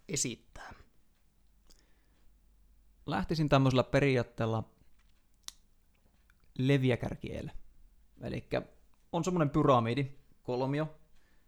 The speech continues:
Speaker 2: ja aina on olemassa yläkäsite sillä asialla, mitä me esitetään.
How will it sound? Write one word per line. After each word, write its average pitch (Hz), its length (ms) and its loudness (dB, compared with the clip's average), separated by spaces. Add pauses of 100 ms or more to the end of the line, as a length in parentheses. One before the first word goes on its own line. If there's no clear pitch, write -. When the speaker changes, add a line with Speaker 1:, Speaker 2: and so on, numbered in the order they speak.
(300)
Speaker 2:
ja 120 540 2 (1160)
aina 151 240 4
on 143 80 2
olemassa 139 280 0
yläkäsite 127 560 2
sillä - 220 -8
asialla, - 340 -8
mitä - 240 -10
me - 100 -10
esitetään. - 460 -14